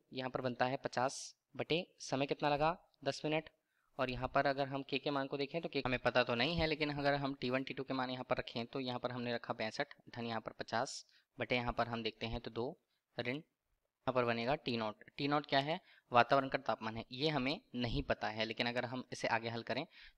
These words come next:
तो इसे हल करने के बाद यहाँ पर बनता है बारह बटे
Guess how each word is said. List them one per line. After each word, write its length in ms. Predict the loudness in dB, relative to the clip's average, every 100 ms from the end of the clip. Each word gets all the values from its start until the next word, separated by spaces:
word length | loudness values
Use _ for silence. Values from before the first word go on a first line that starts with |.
| -4
तो 100 | -2 -2 -8 _
इसे 160 | -10 -4
हल 120 | -2
करने 200 | 0 0
के 80 | 2
बाद 180 | 2 4
यहाँ 140 | 2
पर 120 | 0 0
बनता 300 | 0 2 4
है 240 | 4 0 -4 _ _ 0
बारह 260 | 2 4
बटे 280 | 2 0 -2